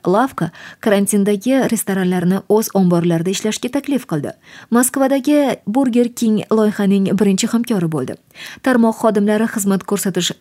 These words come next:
joyida ichimliklar va pishiriqlar tayyorlaydilar hamda foydalanuvchilar ularni do'konda buyurtma qilishlari mumkin.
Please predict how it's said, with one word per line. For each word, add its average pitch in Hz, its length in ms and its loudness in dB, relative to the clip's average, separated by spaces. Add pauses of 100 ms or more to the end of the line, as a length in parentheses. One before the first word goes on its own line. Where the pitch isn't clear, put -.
(120)
joyida 185 360 2
ichimliklar 180 520 0
va 185 160 0
pishiriqlar 175 540 0
tayyorlaydilar 202 840 0
hamda 170 300 2 (360)
foydalanuvchilar 185 920 0
ularni 185 480 2 (100)
do'konda 185 540 0
buyurtma 165 440 0
qilishlari 220 460 -2
mumkin. - 280 -6